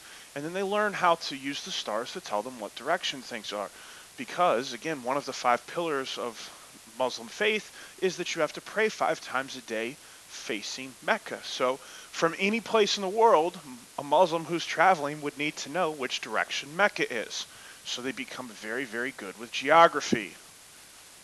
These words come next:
Uh, medicine. Medicine takes a lot of advances, huge advances under the Muslim Empire. Um, they create tests for doctors who pass before treating people.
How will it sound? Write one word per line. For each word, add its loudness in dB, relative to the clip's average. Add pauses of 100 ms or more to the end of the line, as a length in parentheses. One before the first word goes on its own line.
(2000)
Uh, 12
medicine. 10
Medicine 10
takes 0
a -2
lot 10
of 8
advances, -2
huge -2
advances 0
under 0
the -6
Muslim 0
Empire. 4 (380)
Um, 6
they 0
create 0
tests 4
for -6
doctors 8
who -6 (100)
pass 8
before -4
treating 0
people. -4